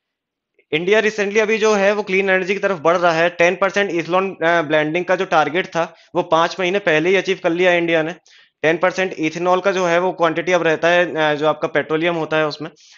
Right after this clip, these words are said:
अब जो ये टारगेट है, उसे ट्वेंटी परसेंट तक करना है, ट्वेंटी परसेंट ethanol ब्लेंडिंग करनी है पेट्रोलियम प्रोडक्ट्स में। तो जो अभी तक टारगेट था, वो टू थाउजेंड थर्टी था, but इसको एडवांस कर दिया गया है। तो ये पूछ रहा है,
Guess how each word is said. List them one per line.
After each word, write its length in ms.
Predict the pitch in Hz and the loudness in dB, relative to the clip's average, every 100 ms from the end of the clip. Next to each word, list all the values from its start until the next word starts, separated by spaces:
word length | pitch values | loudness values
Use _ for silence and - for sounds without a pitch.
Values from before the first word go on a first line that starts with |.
| - _ | -20 _
अब 100 | 151 | -2
जो 60 | 214 | 2
ये 160 | 226 | 2
टारगेट 460 | 226 180 165 190 208 | 4 4 4 2 2
है, 100 | 208 | 0
उसे 180 | 208 214 | 0 0
ट्वेंटी 300 | 196 175 202 | 0 0 0
परसेंट 380 | 190 175 190 196 | -2 -2 -2 -2
तक 120 | 202 | -2
करना 200 | 180 180 | 0 0
है, 60 | |
ट्वेंटी 240 | 185 175 175 | 0 -2 -2
परसेंट 360 | 180 170 185 | -2 -2 -2
ethanol 280 | 180 165 180 | -2 -2 -2
ब्लेंडिंग 360 | 180 165 160 175 | 0 0 0 -2
करनी 280 | 160 165 175 | -4 -2 -2
है 100 | 170 | -2
पेट्रोलियम 360 | 160 156 160 | -2 -2 -4
प्रोडक्ट्स 380 | 151 143 - - | -2 -2 -4 -4
में। 240 | 165 147 147 - - _ _ _ _ | -4 -4 -8 -20 -20 _ _ _ _
तो 80 | 185 | -2
जो 320 | 208 226 175 - | 2 0 0 0
अभी 280 | 156 175 208 | 0 2 0
तक 180 | 208 | 0
टारगेट 360 | 202 175 170 202 | 2 0 0 0
था, 40 | |
वो 80 | 208 | 0
टू 180 | 202 196 | 0 -4
थाउजेंड 300 | 196 202 202 | -2 -2 -4
थर्टी 520 | - _ - 147 185 | -10 _ -2 -2 -2
था, 220 | 208 180 | -2 -2
but 120 | 185 180 | -2 -4
इसको 160 | - | 0
एडवांस 360 | 170 151 175 196 | 0 2 2 2
कर 140 | 180 | -2
दिया 180 | 175 190 | 0 0
गया 140 | 156 | 0
है। 140 | 160 - | -2 -4
तो 60 | 190 | -6
ये 40 | |
पूछ 240 | 190 196 208 | -4 -4 0
रहा 100 | |
है, 60 | 208 | 0